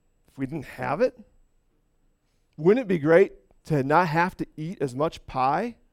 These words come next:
Okay, not the real pie. Like, that's, I, I got some, uh, yeah, I got the opposite of whatever the opposite of an amen. I just got that from you guys. Um, wouldn't it be great if there was less strife,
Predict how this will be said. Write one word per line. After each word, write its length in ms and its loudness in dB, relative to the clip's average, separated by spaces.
Okay, 160 -6
not 240 2
the 80 -6
real 260 4
pie. 280 2
Like, 240 2
that's, 260 6
I, 140 6
I 120 12
got 160 8
some, 280 -2
uh, 80 2
yeah, 200 6
I 80 2
got 100 4
the 160 0
opposite 380 4
of 80 -4
whatever 280 4
the 100 2
opposite 320 2
of 100 0
an 80 -2
amen. 400 -2
I 80 -4
just 180 -10
got 220 -4
that 180 -4
from 200 -10
you 60 -6
guys. 280 -2
Um, 420 -2
wouldn't 300 4
it 60 -10
be 100 -4
great 480 0
if 120 -6
there 120 -2
was 160 -6
less 200 4
strife, 640 -4